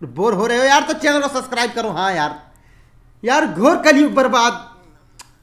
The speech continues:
जाने दो यार, सल्तनल ही बिगड़ गया। तो भाई लोग,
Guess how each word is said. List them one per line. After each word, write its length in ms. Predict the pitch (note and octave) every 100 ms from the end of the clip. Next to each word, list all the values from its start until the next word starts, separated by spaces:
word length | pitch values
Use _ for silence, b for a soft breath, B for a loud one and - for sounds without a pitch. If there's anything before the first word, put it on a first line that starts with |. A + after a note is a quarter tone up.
| _ - - _ G#3+
जाने 460 | F#3 F#3+ F#3+ G3+
दो 140 | G3 G3
यार, 340 | G3 G#3 A3
सल्तनल 600 | G#3 G#3+ G3 F#3+ G#3 B3
ही 120 | G#3+
बिगड़ 280 | F#3+ G#3+ G#3+
गया। 240 | G#3 G#3+ G#3 B B B B
तो 60 | G#3+
भाई 240 | F#3+ A3
लोग, 280 | A#3 A3+ A3+